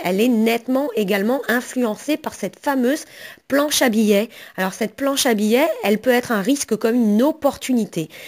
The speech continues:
Voilà, mais à mon sens, il y a un grand, grand risque autour de cette planche à billets, parce qu'en fait, euh, qu'est-ce qu'elle va faire ? Le, le ta-, le fait de taper ou le tapering, c'est, euh, en fait un revirement de la politique de la fed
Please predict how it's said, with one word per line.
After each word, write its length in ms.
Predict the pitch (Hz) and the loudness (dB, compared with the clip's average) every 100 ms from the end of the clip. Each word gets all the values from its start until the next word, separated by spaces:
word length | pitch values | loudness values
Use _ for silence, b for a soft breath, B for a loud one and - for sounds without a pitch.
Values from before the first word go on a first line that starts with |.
| B | B
Voilà, 220 | 196 185 | 2 2
mais 120 | 185 185 | 4 2
à 60 | |
mon 160 | 196 220 | 0 -2
sens, 340 | 214 294 - | -2 -4 -2
il 40 | 202 | -2
y 20 | |
a 60 | |
un 100 | 180 | -2
grand, 300 | 185 214 277 | -2 0 2
grand 220 | 247 240 214 | 2 2 0
risque 280 | 247 - | -2 -2
autour 220 | - - 214 | -6 -4 -4
de 100 | 185 | -4
cette 220 | 190 180 | -6 -6
planche 260 | 233 226 | -4 -2
à 80 | 208 | 0
billets, 340 | 175 170 185 269 B B B B B | 0 0 -2 -4 B B B B B
parce 180 | 202 - | 0 2
qu'en 140 | 202 | 0
fait, 300 | 196 285 - | 2 0 2
euh, 260 | 233 190 185 | 2 4 2
qu'est-ce 240 | 254 254 | 0 0
qu'elle 160 | 247 202 | 2 2
va 140 | 185 | 0
faire ? 320 | 175 240 269 | 0 0 2
Le, 140 | 240 180 - | 2 0 -2
le 240 | 185 175 | -4 -2
ta-, 180 | - 185 - - | -2 -4 -6 -10
le 140 | - - | -4 0
fait 200 | 330 226 | 2 2
de 120 | 208 | 2
taper 560 | - 233 190 214 247 254 | 2 -2 0 2 4 2
ou 100 | 185 | 0
le 120 | 175 | -2
tapering, 640 | 226 202 196 202 208 277 285 B B B B B | 0 0 0 0 2 0 -2 B B B B B
c'est, 560 | - - - 247 285 240 | -16 -6 0 4 6 6
euh, 240 | 185 180 | 6 4
en 80 | 190 | 2
fait 220 | 240 285 | 0 0
un 100 | 202 | -2
revirement 480 | 165 262 269 240 254 | 2 2 4 2 2
de 80 | 240 | 2
la 80 | 196 | 0
politique 400 | 214 190 247 175 | -2 -2 -4 0
de 100 | 185 | 0
la 160 | 185 | 0
fed 280 | - 240 | -2 0